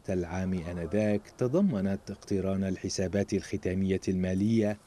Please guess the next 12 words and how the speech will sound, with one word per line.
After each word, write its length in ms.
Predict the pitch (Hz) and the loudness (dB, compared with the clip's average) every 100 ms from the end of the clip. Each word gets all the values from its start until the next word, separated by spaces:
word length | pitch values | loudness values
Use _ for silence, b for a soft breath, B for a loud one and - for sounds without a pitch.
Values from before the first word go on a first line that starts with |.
| - | -2
بحسب 540 | 120 - 202 208 104 95 | -2 0 -4 -2 -2 2
اللجنة 460 | 95 98 92 95 - | 2 2 0 -2 -4
القانونية. 680 | 87 - 98 101 151 160 - - - - - - - - - | -8 -4 -2 0 0 0 -4 -10 -20 -20 -20 -20 -20 -20 0
كما 240 | 160 160 | 2 2
تضمن 480 | 151 170 226 160 110 | 2 4 6 4 2
قانون 460 | 104 101 101 101 | 0 0 2 4
الموازنة 600 | 101 98 95 95 92 101 95 | 4 2 2 0 2 0 0
المالية 540 | 95 95 90 95 98 101 | 0 0 0 2 2 4
للعام 580 | 101 92 98 98 104 | 2 0 0 0 0
ألفين 460 | 101 98 - 98 98 | 0 -2 0 0 2
وثلاثة 680 | 98 95 95 98 101 95 95 | 0 0 0 2 0 -2 0
وعشرين 600 | 92 98 - 120 127 123 | 0 -2 -2 2 4 2